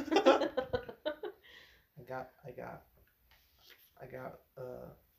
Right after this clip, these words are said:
Speaker 2: koi ramen stamps.
Speaker 1: Ooh, ramen's
Speaker 2: Buy,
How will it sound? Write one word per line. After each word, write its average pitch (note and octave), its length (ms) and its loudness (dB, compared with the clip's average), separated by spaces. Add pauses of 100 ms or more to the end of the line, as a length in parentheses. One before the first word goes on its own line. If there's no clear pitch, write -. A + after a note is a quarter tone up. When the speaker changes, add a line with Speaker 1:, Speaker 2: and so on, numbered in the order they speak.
(840)
Speaker 2:
koi C3 260 -4
ramen B2+ 480 -10 (600)
stamps. - 560 -16 (240)
Speaker 1:
Ooh, D3 280 -4 (100)
ramen's C3+ 220 -6
Speaker 2:
Buy, C3 140 0